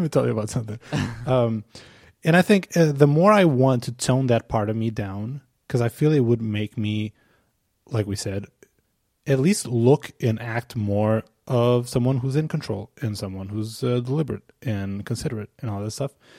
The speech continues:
Speaker 1: I feel like if I tone that down, I would also tone down the positive emotions.
Speaker 2: Mm-hmm.
Speaker 1: Like I said, if I'm really excited and happy about something,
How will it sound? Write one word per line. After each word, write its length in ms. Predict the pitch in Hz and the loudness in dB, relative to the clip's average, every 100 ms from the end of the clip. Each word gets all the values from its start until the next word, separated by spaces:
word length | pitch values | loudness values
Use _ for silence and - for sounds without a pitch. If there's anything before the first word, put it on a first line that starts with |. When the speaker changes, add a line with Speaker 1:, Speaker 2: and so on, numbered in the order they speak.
| - - _ _ | -20 -20 _ _
Speaker 1:
I 60 | - | -2
feel 140 | 208 | 0
like 120 | 185 | 2
if 120 | 165 165 | 2 2
I 60 | |
tone 300 | 143 - 277 151 | 2 2 2 4
that 220 | 135 127 | 4 4
down, 320 | 117 110 104 | 2 2 2
I 80 | 127 | 4
would 160 | 156 151 | 6 6
also 300 | 202 - 170 | 4 2 -2
tone 280 | - 110 101 | 0 0 2
down 300 | 110 107 104 | 0 0 0
the 160 | 110 | -2
positive 460 | - 285 220 113 101 | 2 2 4 4 2
emotions. 380 | 101 95 - - | -4 -8 -14 -16
Speaker 2:
Mm-hmm. 80 | 131 | -6
Speaker 1:
Like 120 | 120 | -2
I 40 | 123 | 0
said, 240 | 170 113 | 0 -2
if 120 | - | -2
I'm 140 | 104 95 | -8 -2
really 220 | 101 127 | 2 4
excited 480 | 143 - 180 233 113 | 2 2 2 2 2
and 140 | 110 107 | 0 0
happy 340 | 151 214 127 | -2 0 0
about 220 | 107 101 | 0 -4
something, 380 | - 101 110 117 | -6 -6 -4 -6